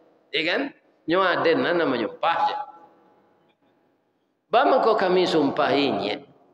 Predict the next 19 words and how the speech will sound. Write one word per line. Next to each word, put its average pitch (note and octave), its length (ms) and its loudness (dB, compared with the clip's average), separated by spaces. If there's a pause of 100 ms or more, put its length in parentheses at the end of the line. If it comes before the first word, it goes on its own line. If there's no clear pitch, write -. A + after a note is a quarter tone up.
Ambo E3 320 0
lah E3+ 160 2
sagaye B2+ 560 0
ko, A#2+ 80 0
andak B2+ 400 -2
kalian C#3+ 400 -2
pandang B2+ 560 -4
sebelah B2 400 -2
mata. G#2+ 560 -6 (1400)
Ambo F3+ 360 2
datang F3+ 480 0
tadi D#3+ 360 0
lah D#3+ 120 -2
mengetuk-ngetuk C3 880 -4
pintu. A2+ 560 -8
Dak F3+ 320 -2
kalian G3+ 320 0
bukakan F3+ 640 -2
pintu. A#2+ 480 -6